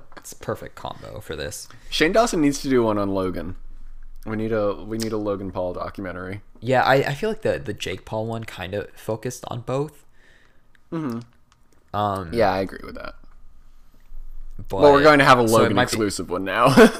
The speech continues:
Speaker 2: Okay, okay, yeah, yeah. I, I, I think, um, definitely just, like, needs to milk it.
Speaker 1: Mm-hmm.
Speaker 2: Uh, I think that'd be, that'd be really natural, and
Speaker 1: <laughs>
Speaker 2: you know, wouldn't feel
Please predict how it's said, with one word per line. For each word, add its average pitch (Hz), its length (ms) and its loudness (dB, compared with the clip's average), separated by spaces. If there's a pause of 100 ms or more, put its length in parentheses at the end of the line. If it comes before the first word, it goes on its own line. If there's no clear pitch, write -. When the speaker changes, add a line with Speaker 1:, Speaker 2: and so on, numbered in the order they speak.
(320)
Speaker 2:
Okay, 107 280 -4
okay, 78 280 -10
yeah, - 200 -14 (100)
yeah. 85 420 -8 (300)
I, 113 40 -4
I, 110 120 -2
I 110 80 -6
think, 143 260 -12
um, 78 400 -12 (580)
definitely 113 460 -6
just, - 220 -10
like, 90 160 -6 (180)
needs 98 300 -14
to 90 80 -14
milk 85 340 -12
it. 76 260 -10 (560)
Speaker 1:
Mm-hmm. 87 280 -8 (120)
Speaker 2:
Uh, - 40 -6
I 69 180 -6
think 98 220 -12
that'd 92 180 -12
be, 87 400 -8
that'd 101 100 0
be 98 120 0
really 101 260 0
natural, - 840 -2
and 82 800 -8 (100)
Speaker 1:
<laughs> 143 140 -2
Speaker 2:
you - 80 -6
know, 98 160 -6
wouldn't 139 500 -4
feel 98 640 -6